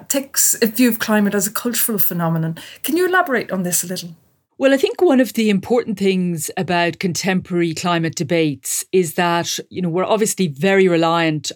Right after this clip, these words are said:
Speaker 2: on the science and on, uh, contemporary scientific thinking. But we can sometimes overlook the importance of culture and of art in particular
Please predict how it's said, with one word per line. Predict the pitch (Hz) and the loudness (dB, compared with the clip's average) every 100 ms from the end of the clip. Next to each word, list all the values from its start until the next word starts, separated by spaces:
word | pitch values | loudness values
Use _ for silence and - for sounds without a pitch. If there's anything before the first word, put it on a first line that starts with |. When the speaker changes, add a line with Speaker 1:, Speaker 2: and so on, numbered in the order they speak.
| - | -4
Speaker 2:
on | 170 165 | -2 -2
the | |
science | 160 185 156 151 156 - - - | -2 0 0 0 -4 -6 -8 -6
and | 170 | -2
on, | 160 156 151 156 - | 0 0 0 -4 -4
uh, | 156 156 151 | -2 -2 -2
contemporary | 147 170 160 165 | -2 -2 -2 -2
scientific | 165 160 156 156 - | 0 -2 -2 -6 -2
thinking. | 180 175 - 151 147 - - - - - - _ | -2 -2 -2 -6 -6 -10 -12 -12 -10 -12 -16 _
But | 233 233 214 - - | 2 4 4 -2 -4
we | - 226 | -2 0
can | - 240 | 0 0
sometimes | - 311 - 277 208 | 0 -2 0 2 4
overlook | 202 190 190 185 - | 4 4 4 2 0
the | - | -2
importance | 180 151 - 220 262 269 233 | -2 -2 -2 0 0 0 -2
of | 185 - | -2 -4
culture | 185 175 - 170 - | -4 -2 -2 -4 0
and | 180 170 | 0 0
of | 156 | 2
art | 175 226 - 156 | 2 2 2 -2
in | 180 | -4
particular | 175 - 226 254 180 147 | -4 -4 -2 0 0 -2